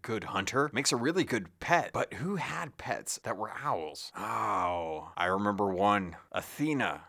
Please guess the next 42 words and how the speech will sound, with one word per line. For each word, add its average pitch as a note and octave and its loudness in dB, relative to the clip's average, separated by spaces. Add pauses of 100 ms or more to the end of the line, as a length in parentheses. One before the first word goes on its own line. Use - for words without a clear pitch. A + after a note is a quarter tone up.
the G#2 -2
goddess G#2+ 4
of G#2 -4
war A2 6
and G#2 2
wisdom. F#2 -2
See, B2 -8
Sea G3+ 2
of F3 4
Thieves C#3+ 2
has F#2+ -4
relied A#2 0
heavily F#2+ 2
on E2+ -4
Greek G#2 -4
mythology F#2 -2
for F#2+ -4
a F2+ 0
lot C3 2
of C3 -6
the G2 -4
stuff - -2
that F#2+ -12
they G2+ -6
put G2+ -4
in F#2+ 0
there. D#2 -6
In B2 0
their C3 4
main D3 2
flagship, B2 -2
the G#2 2
name D3 0
of C3 -2
their A2 2
book B2 2
coming A2+ -2
out A2 0
in G#2 -8
October, G#2 -2
Athena's C3+ 2
Fortune, F2+ 0